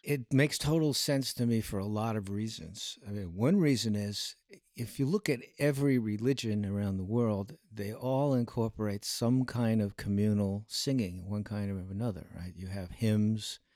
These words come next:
in churches, and gospel singing, and you have niguns in Jewish religion, you have the Buddhist chanting.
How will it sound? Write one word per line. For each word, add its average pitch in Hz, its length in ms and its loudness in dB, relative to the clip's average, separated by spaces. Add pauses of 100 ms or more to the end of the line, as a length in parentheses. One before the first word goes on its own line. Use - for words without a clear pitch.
(500)
in 110 100 2
churches, 110 800 0
and 101 140 -8
gospel 104 680 -2
singing, 110 760 0
and 95 260 -6 (840)
you 101 160 -8
have 101 120 -4
niguns 107 840 2
in 104 160 0
Jewish 110 600 0 (100)
religion, 110 600 0
you 107 160 -2
have 104 340 -6
the 107 80 -12
Buddhist 113 480 0
chanting. 120 640 0